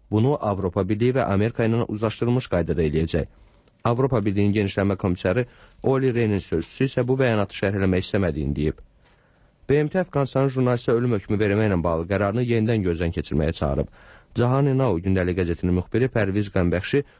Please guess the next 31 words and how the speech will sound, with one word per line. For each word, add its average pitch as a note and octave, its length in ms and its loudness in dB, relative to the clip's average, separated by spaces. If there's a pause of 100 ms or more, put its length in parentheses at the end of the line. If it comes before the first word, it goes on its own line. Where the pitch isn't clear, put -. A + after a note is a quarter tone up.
(140)
bu - 80 0
həftənin D3 360 0
əvvəlində A#2+ 420 0
Allahsızlıqda G#2 760 -2
Allahı G#2+ 300 -2
təhqir G#2+ 280 0
eləməkdə G2+ 360 2
günahkar E2+ 400 0
bilmişlər. D2 420 -2 (460)
B A#2 100 2
M A2+ 80 2
T-nin C3 240 0
ölkədəki A2 400 -2
nümayəndəsi G2+ 480 0
deyib G2 240 -2
ki, C3+ 80 2 (360)
onlar C#3+ 280 2
məhkəmənin C3 460 0
də F2+ 100 0
ədalətli F#2 320 -2
qərar F#2+ 240 2
çıxarmasına F#2 540 0
şübhə B2+ 220 -2
ilə F2+ 180 0
yanaşırlar. D#2+ 480 -2 (540)
Bu, D3+ 260 2
Asplan G2 420 -2
fikrini G#2+ 320 -2
ondan F#2+ 320 2
əsaslandırıb F#2 560 -2
ki, C#3 140 0